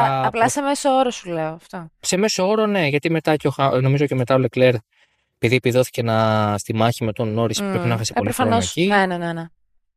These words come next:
Speaker 1: Αλλά ο Λεκλέρ δεν βγήκε να πει ποτέ, ή τουλάχιστον δεν φάνηκε να ένιωσε ποτέ τόσο άσχημα με τη σκληρή γόμα, όσο ο Χάμιλτον, ο οποίος, ε, ένιωθε πολύ πιο άνετα, νομίζω, με τη μέση και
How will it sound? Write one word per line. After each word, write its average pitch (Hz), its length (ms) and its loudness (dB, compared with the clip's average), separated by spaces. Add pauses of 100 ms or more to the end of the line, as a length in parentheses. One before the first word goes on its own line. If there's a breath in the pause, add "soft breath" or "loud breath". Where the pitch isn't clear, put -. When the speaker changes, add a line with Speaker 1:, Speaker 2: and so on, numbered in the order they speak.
(420)
Speaker 1:
Αλλά 160 460 2 (200)
ο 160 80 -2
Λεκλέρ 175 340 2
δεν 185 100 0
βγήκε 180 260 0
να 143 120 0
πει 139 120 0
ποτέ, 117 600 2 (440)
ή - 140 -8
τουλάχιστον 127 680 0 (220)
δεν 117 180 0
φάνηκε 110 540 2
να 98 460 -2
ένιωσε 101 320 -2
ποτέ 107 260 -4
τόσο 104 280 -2
άσχημα 101 320 0
με 101 100 -4
τη 98 200 -4
σκληρή 104 300 -4
γόμα, 107 380 0
όσο 151 320 0
ο 131 40 0
Χάμιλτον, 180 400 -2
ο 170 40 -4
οποίος, 160 400 0 (800)
ε, 120 480 0 (680)
ένιωθε 139 440 -2
πολύ 131 220 0
πιο 117 440 2
άνετα, 98 400 0
νομίζω, 98 300 -2
με 95 80 -6
τη 95 100 -12
μέση 107 380 0
και 143 180 -2